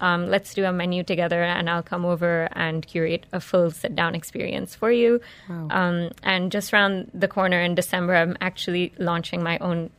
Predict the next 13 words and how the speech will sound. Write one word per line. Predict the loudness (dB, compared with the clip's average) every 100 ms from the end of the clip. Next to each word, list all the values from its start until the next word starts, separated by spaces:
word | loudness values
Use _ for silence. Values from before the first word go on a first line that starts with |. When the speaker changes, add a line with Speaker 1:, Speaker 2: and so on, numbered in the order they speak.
| _
Speaker 1:
catering | -2 0 2 0 0
venture | -4 0 0 2
called | 4 4 4 0
The | -2
Green | -2 -2
Table. | -2 0 2 2
Speaker 2:
Congratulations. | 2 4 4 4 2 2 4 6
Speaker 1:
Yes. | 8 8 4
So | -10 4 8 8 6 2
I | 2
want | 4 2 2
to | 2 4 2 -2 -10 -6
basically, | 0 0 0 0 2 2 2